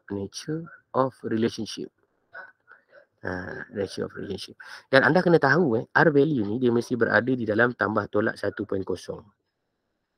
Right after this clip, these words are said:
Dia tidak mungkin akan lebih daripada satu dan tidak mungkin akan lebih daripada negatif satu.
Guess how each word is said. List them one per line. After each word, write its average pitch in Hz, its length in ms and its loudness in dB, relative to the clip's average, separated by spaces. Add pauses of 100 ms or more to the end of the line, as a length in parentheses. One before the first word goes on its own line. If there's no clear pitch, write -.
(380)
Dia 135 300 2
tidak 110 480 -4
mungkin 156 560 -2 (100)
akan - 200 -8 (120)
lebih 123 160 -4
daripada 90 380 -8
satu 180 560 -2 (480)
dan 117 160 -2
tidak 107 320 -8
mungkin 147 500 -4
akan - 220 -8
lebih 104 320 -2
daripada 98 320 -4
negatif 92 400 -2
satu. - 240 -10